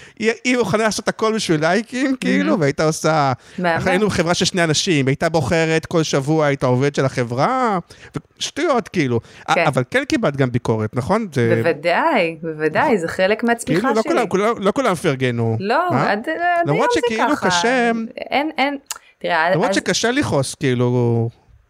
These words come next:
Speaker 2: אה.
Speaker 1: קשה, כאילו, לכעוס או לנטור או זה, כי יש בך משהו נורא לאביבל, אבל,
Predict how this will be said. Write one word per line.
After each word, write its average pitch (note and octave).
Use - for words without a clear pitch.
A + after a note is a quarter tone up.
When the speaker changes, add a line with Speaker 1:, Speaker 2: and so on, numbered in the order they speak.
Speaker 2:
אה. -
Speaker 1:
קשה, D#3+
כאילו, E3
לכעוס C#3+
או D#3
לנטור C#3
או C3
זה, B2
כי -
יש D3
בך -
משהו E3+
נורא D3
לאביבל, D3
אבל, A2